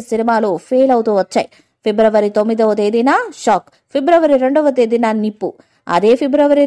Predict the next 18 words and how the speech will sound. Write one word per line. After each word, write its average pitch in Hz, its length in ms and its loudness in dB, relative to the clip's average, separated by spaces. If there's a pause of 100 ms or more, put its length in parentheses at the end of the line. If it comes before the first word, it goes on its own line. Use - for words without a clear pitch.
రెండున 269 260 0 (340)
టచ్ 359 240 -2
చేసి 277 320 -2
చూడు, 165 180 -2 (140)
ఫిబ్రవరి 214 480 0
పదకొండవ 220 440 -2 (100)
తేదీన 214 300 -2 (260)
కిలాడి 302 440 0
సినిమాలు 220 380 0 (140)
రిలీజ్ 202 320 0
అయ్యాయి. - 220 -6 (420)
వీటిలో 220 360 0 (380)
అన్ని 381 200 0 (120)
కూడా 220 200 4 (220)
బాక్స్ 302 380 0
ఆఫీస్ 277 260 -4
వద్ద 220 160 -2 (220)
బోల్తా 220 300 -2